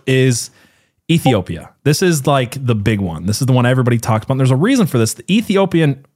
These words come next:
Orthodox Church, which is located in Aksum, Ethiopia, has a long-standing tradition of claiming the Ark of the Covenant resides within their Cathedral of Mary of Zion, but access to this area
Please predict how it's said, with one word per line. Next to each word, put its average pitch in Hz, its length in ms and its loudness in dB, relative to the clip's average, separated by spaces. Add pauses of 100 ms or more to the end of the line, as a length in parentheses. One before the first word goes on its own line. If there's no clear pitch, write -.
Orthodox 170 560 2
Church, 151 400 0
which 117 120 -4
is 107 140 0
located 127 480 2
in 110 120 2
Aksum, 127 640 0 (460)
Ethiopia, 127 760 2 (280)
has 139 140 0
a 135 80 2
long-standing 156 720 2
tradition 143 400 0
of 113 80 -2
claiming 196 420 2
the 123 60 4
Ark 107 160 2
of 107 60 -6
the 104 80 -2
Covenant 107 400 0 (180)
resides 123 420 2
within 135 220 2
their 120 80 2
Cathedral 147 720 0 (280)
of 107 180 0
Mary 131 500 4
of 107 140 -2
Zion, 110 440 2
but 110 260 -6
access 165 440 -2
to - 120 -10
this 110 280 -2
area 104 440 0